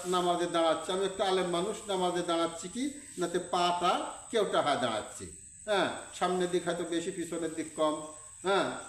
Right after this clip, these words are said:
এরকমভাবে দাঁড়াচ্ছি, কিন্তু এটা তো বিধানে নেই ওইভাবে দাঁড়াই। দাঁড়ানোর বিধানটা কি আছে? যে তুমি এমনভাবে দাঁড়াও, পাটা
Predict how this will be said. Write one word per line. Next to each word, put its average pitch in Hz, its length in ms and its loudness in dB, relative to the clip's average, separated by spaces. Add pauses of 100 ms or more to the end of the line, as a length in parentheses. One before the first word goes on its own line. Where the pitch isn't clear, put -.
(540)
এরকমভাবে 175 500 4
দাঁড়াচ্ছি, 123 480 0
কিন্তু 180 220 2
এটা 180 180 2
তো 180 120 -2
বিধানে 170 380 2
নেই 143 220 0
ওইভাবে 107 320 -4
দাঁড়াই। 101 420 -6
দাঁড়ানোর 156 340 4
বিধানটা 151 440 -2
কি 175 200 -2
আছে? 139 240 -2 (460)
যে 139 100 -2
তুমি 165 260 2
এমনভাবে 165 540 0
দাঁড়াও, 165 460 2 (340)
পাটা 151 320 0